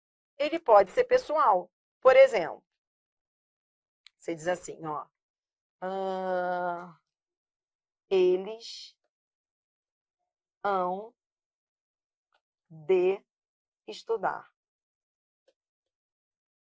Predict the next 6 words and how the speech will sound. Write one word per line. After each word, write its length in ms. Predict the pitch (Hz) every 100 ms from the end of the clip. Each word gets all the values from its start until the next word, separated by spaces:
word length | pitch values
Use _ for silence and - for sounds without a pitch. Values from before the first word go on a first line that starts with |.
| _ _ _ _ _ _ _ _
Eles 300 | 247 254 254
hão 180 | 233 247
de 80 | 240
estudar 460 | 240 254 226 208 233
mais. 600 | 180 131 123 - - - _ _ _ _ _ _ _ _ _
Veja, 460 | 214 180 123 143